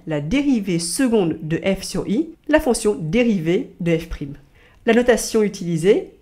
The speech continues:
est celle-ci. On peut également calculer les dérivées d'ordre trois, quatre, cinq, n avec n à l'entier naturel. On appelle ces dérivées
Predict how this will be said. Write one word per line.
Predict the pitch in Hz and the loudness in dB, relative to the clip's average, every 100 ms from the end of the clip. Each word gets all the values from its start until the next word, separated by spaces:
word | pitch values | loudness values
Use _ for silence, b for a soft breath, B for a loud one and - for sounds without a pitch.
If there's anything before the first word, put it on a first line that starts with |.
| _ | _
est | 240 | -4
celle-ci. | 233 175 - 143 - - _ _ _ _ _ _ _ _ _ _ _ _ _ _ _ _ _ b b b b | -2 -4 -6 -12 -12 -20 _ _ _ _ _ _ _ _ _ _ _ _ _ _ _ _ _ b b b b
On | 220 208 | 0 4
peut | 208 214 | 6 6
également | 202 185 208 269 | 6 6 6 4
calculer | 247 185 - 175 202 233 | 2 -2 -2 2 2 2
les | 180 | 0
dérivées | 175 180 196 214 | 0 0 0 0
d'ordre | 180 156 | 0 -2
trois, | 156 - 165 190 208 214 | -6 -4 -2 -2 -2 -4
quatre, | 214 175 185 | -4 -4 -4
cinq, | - - 170 202 - | -6 -4 -4 -4 -6
n | 175 202 240 | -4 -2 -2
avec | 170 160 165 - | -2 -4 -6 -4
n | 185 196 | 0 0
à | |
l'entier | 165 160 - | 0 -2 -4
naturel. | 175 160 160 147 135 160 b b b _ | -4 -4 -4 -4 -4 -8 b b b _
On | 214 214 | 2 2
appelle | 208 208 240 - | 4 2 2 -2
ces | - 196 | -8 -2
dérivées | 170 175 165 180 214 | 0 0 0 0 0